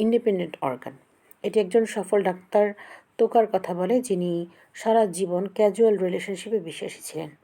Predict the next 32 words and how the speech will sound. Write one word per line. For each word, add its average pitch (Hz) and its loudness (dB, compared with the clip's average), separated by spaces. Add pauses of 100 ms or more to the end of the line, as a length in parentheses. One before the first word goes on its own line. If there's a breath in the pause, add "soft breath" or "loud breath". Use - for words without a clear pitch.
(720 soft breath)
জীবনের 254 2
শেষ 226 0
প্রান্তে 240 0
এসে 226 -4
তিনি 202 -2
এমন 277 2
এক 233 -2
নারীর 190 2
প্রেমে 196 0
পড়েন, 196 0
যার 175 0
কারণে 180 -2
তার 190 -2 (120)
পুরো 226 0
বিশ্ব 202 -6
দর্শন 175 -4
বদলে 160 -6
যায়। - -6 (840 soft breath)
কিন্তু 185 -8
সেই 208 0
নারী 202 2
তাকে 214 -4
প্রত্যাখ্যান 214 -8
করে 208 0
তিনি 185 -4
নিজেকে 175 -6
তিলে 233 2
তিলে 180 -4 (160)
মৃত্যুর 190 -2
দিকে 165 -8
ঠেলে 139 -8
দেন। 131 -16